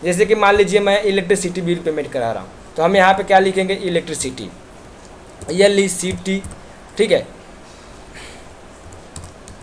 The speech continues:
ठीक है, electricity। अब आपको दिख रहा होगा electricity, अब electricity का जो देखिए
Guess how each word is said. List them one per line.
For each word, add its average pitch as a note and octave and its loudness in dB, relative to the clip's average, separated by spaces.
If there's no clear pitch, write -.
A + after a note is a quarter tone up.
ठीक G#3+ 4
है, G#3+ 4
electricity। G3+ 4
अब F3+ 6
आपको G3+ 4
दिख G#3+ 4
रहा A#3 8
होगा A3 6
electricity, G3 0
अब E3+ 2
electricity G3+ 2
का A3+ 6
जो G#3+ 6
देखिए G3 2